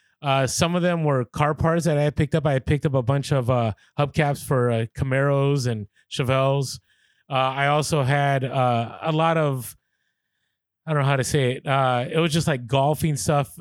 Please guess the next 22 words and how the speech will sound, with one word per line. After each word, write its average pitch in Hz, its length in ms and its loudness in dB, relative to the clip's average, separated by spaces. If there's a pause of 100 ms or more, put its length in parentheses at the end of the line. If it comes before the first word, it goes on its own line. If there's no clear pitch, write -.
(100)
but 139 220 0
it 139 100 -2
wasn't 135 520 -2 (200)
clothing. 151 440 0
It 135 60 2
was, 127 240 -2
like, 117 220 -2
you 131 80 -4
know, 110 300 -2 (720)
wh-, 185 240 0
whatever 185 300 2
it 135 80 0
is. 110 200 -6
It's 147 160 -2
just, 175 240 -2
just 151 240 -2
different 185 340 0
things 175 300 -2
that 143 180 0
aren't 147 240 0
as 127 140 -2
saturated. 110 680 -6